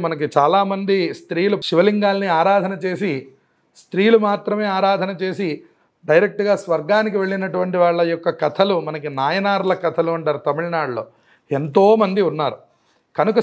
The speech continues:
స్త్రీలు ఆరాధన చేయడంలో ఏమీ ఇబ్బంది లేదు. అష్టోత్తర పూజ చేసుకోవచ్చు, లింగాష్టకం, చంద్రశేఖరాష్టకం లాంటి స్తోత్రాలు చదువుకోవచ్చు, చక్కగా ముందుకు తీసుకొని వెళ్ళవచ్చు శివ ఆరాధనని. అయితే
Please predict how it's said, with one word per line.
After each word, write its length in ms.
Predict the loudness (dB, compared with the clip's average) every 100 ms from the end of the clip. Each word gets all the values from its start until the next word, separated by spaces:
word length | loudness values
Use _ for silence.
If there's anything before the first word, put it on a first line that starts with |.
| -4
స్త్రీలు 420 | -4 0 4 4 6
ఆరాధన 360 | 4 4 2 -2 -4
చేయడంలో 420 | -2 -2 0 0 0
ఏమీ 160 | -4 -6 -2
ఇబ్బంది 300 | -2 0 2
లేదు. 200 | 2 2 -8 _ _ _ -12
అష్టోత్తర 480 | -8 2 2 4 -2 -2
పూజ 160 | -4 -2 -2
చేసుకోవచ్చు, 640 | -4 0 2 2 0 -8 -8 -12 _ _ _ -4
లింగాష్టకం, 680 | -2 2 2 2 -2 -4 -2 -4
చంద్రశేఖరాష్టకం 1000 | -4 -2 0 0 2 2 2 0 -6 -6 -2
లాంటి 200 | -2 -4 -8
స్తోత్రాలు 600 | 2 2 4 4 4 2 -6
చదువుకోవచ్చు, 600 | -10 -10 -6 -8 -6 -12 -12 _ _ _ _
చక్కగా 520 | -4 -4 2 4 4 2 -2 _ _ -10
ముందుకు 300 | -6 -6 -6 -8
తీసుకొని 420 | -8 -6 -6 -2
వెళ్ళవచ్చు 440 | -2 -2 -6 -4 -6 -2
శివ 140 | 2 4 4
ఆరాధనని. 560 | 0 -2 -4 -8 -12 -16 _ _ _ _ _ 0
అయితే 240 | 2 4